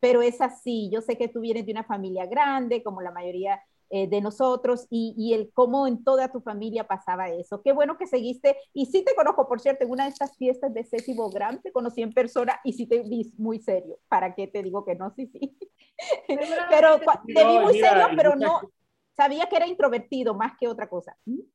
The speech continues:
Speaker 3: Sí, no, y mucha gente se saca de onda porque dicen, "Ay, espérate, si en la radio lo escucho bromeando, cantando,
Speaker 2: Chistoso.
Speaker 3: chistoso,
Speaker 2: Payasito,
Speaker 3: espontáneo,
Speaker 2: a
Speaker 3: medio
Speaker 2: veces.
Speaker 3: payaso, pero no de su circo".
Speaker 2: <laughs>
Speaker 3: Ah, y de repente, no, o sea, hay un poco, ah,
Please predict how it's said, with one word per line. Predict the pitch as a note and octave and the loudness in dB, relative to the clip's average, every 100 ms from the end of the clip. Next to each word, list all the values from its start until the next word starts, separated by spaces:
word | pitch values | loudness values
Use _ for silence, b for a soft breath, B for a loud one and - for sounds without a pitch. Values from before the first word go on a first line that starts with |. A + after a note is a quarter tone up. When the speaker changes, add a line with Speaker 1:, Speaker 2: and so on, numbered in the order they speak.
| _ - | _ -8
Speaker 3:
Sí, | F#3 G#3 G#3 | -4 -2 -2
no, | F3+ F#3 F#3 | 2 4 6
y | E3 C#3+ | 4 0
mucha | D#3 D#3+ | -4 -2
gente | D#3+ D3+ | -2 -4
se | B2+ | -6
saca | C#3 D3 | -4 0
de | B2 | 0
onda | A2+ C3+ B2+ | 0 -2 -4
porque | B2 A2+ B2+ | -4 -6 -6
dicen, | A#2 D#3+ | -6 -10
"Ay, | D#3 | -2
espérate, | F#3 F3 D3+ | 2 2 0
si | D3 | -2
en | C#3 | 0
la | D3 | 2
radio | F3+ G#3 G3 | 4 6 4
lo | |
escucho | - F#3+ F#3 D#3+ | 4 0 0 0
bromeando, | A#2+ A#2 A#2 B2 C#3 D#3 C#3+ | 0 -2 -4 0 0 0 -2
cantando, | B2+ G#2+ - - B2 B2 C3+ D3 C#3 | -2 -6 -4 -2 0 2 0 0 2
Speaker 2:
Chistoso. | C3 B2 - B3+ A#3 B3+ C#4 C4+ C4 | 2 0 -4 -2 2 2 2 0 2
Speaker 3:
chistoso, | B3 D3+ - C3+ C3 D#3 D#3+ | 2 0 0 4 4 4 2
Speaker 2:
Payasito, | - B3+ D3 | 2 2 2
Speaker 3:
espontáneo, | - C3+ C#3 D3+ E3 E3+ E3 | 2 2 4 2 2 4 2
Speaker 2:
a | |
Speaker 3:
medio | D3+ C#3 | 2 0
Speaker 2:
veces. | C#3 | 0
Speaker 3:
payaso, | C#3 C3+ C3+ C#3 E3 D#3+ D#3+ | 0 0 2 2 2 0 -6
pero | C3+ | -6
no | C#3+ | -4
de | E3 | -4
su | C#3+ | -6
circo". | A#2+ C#3+ D#3+ E3+ D3+ C3+ | -10 -2 -2 2 2 2
Speaker 2:
<laughs> | D#4+ F4+ D4 - G3+ | -2 -2 -2 -4 -4
Speaker 3:
Ah, | C#3 C#3+ D3 D#3+ F3 | 0 2 2 2 4
y | E3+ | 6
de | E3+ | 8
repente, | E3+ E3 F3+ F3+ G#3 F#3+ | 6 4 0 2 0 2
no, | F3+ | 2
o | F#3+ G#3 F#3+ D#3 | 4 4 4 4
sea, | - D#3 D#3 C#3+ | 2 0 0 -2
hay | C3+ C#3+ D#3 | -4 -8 -10
un | E3+ | -4
poco, | E3+ E3+ F3 D#3+ | -2 0 2 4
ah, | C3 B2 A#2+ | 4 2 -4